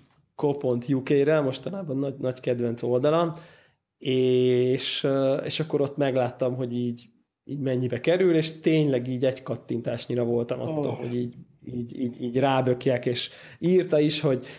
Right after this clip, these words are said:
Speaker 1: csak a, az expedite shipping az mondjuk csak plusz öt font, tehát tényleg ilyen plusz ezer forint lett volna, hogy három napon belül az ajtó, az, a, ott legyen a, a, a szép új fejhallgató a, a, a küszöbön, és akkor így, így valami isteni szikrára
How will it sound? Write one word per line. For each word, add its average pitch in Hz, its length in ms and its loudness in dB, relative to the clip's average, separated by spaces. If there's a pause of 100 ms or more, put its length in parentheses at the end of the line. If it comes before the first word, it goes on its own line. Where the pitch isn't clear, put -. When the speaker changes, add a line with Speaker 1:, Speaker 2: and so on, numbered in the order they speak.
(120)
Speaker 1:
csak 127 260 0
a, 127 240 2 (160)
az - 160 -4
expedite 139 600 2
shipping 139 600 0
az 117 120 2
mondjuk 120 360 0
csak 120 260 -6
plusz 135 380 -2
öt 143 200 2
font, 151 360 2
tehát 139 160 0
tényleg 135 200 2
ilyen 120 300 0
plusz 139 220 0
ezer 135 280 2
forint 127 300 0
lett 131 140 2
volna, 131 200 0
hogy 127 160 -4
három 143 380 2
napon 123 340 0
belül 120 200 4
az 117 100 2
ajtó, 120 360 0
az, 120 140 -2
a, 127 320 -8
ott - 180 -6
legyen 120 260 0
a, 117 200 0 (440)
a, 120 460 0
a 120 60 -2
szép 127 360 0
új 123 240 4
fejhallgató 117 720 0
a, 117 240 0 (420)
a, 117 80 -8 (880)
a 131 140 -4
küszöbön, 185 720 4
és - 160 0
akkor 156 280 2
így, 139 320 2
így 143 140 2
valami 143 340 4
isteni 139 420 2
szikrára 123 760 -2